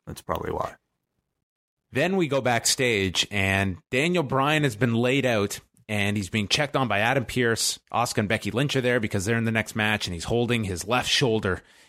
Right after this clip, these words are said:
Speaker 2: in pain. So he had been taken out, and it took everyone a long time to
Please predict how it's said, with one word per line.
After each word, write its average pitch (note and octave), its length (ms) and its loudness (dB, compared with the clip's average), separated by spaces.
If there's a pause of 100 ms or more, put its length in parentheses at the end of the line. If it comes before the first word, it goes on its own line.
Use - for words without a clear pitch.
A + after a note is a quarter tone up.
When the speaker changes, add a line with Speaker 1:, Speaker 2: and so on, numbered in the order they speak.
Speaker 2:
in G2+ 140 0
pain. E2 480 -6
So F2 240 0
he F2 200 -2
had F2 100 -2
been F#2 160 0
taken C#3+ 340 0
out, A2+ 300 2
and F2+ 260 -4
it E2+ 80 -8
took G2 220 -2
everyone F#2 340 0
a E2+ 60 -2
long G2+ 340 0
time F#2 380 0
to E2 300 -6